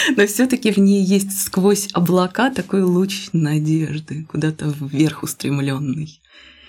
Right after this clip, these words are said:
И вот я всякий раз, когда её слушаю, у меня такое ощущение, что я становлюсь, эм, такой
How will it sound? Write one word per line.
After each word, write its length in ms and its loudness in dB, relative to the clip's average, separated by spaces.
И 320 2
вот 340 -2
я 320 0
всякий 300 -2
раз, 160 0
когда 260 -4
её 200 -2
слушаю, 500 -2
у 40 2
меня 120 2
такое 200 -6
ощущение, 300 0
что 180 -4
я 200 0
становлюсь, 720 -2
эм, 760 -8
такой 400 -6